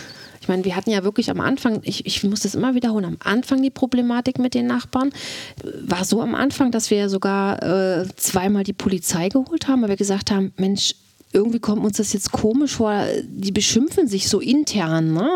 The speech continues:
Also, aber auch, ich hatte mehr das Gefühl gehabt, die, das Ehepaar selber. Und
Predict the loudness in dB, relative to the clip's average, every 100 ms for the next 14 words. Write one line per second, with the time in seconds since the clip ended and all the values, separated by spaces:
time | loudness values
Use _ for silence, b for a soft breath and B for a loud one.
0 | 2 2 -2 -4 B B B -8 -2 0
1 | 0 -2 -4 -4 -2 2 2 2 0 0
2 | -2 0 0 0 0 -2 -4 -2 -2 0
3 | 2 2 0 0 0 0 0 0 -2 -4
4 | -8 B B B B B B B _ 0
5 | 2 0 -4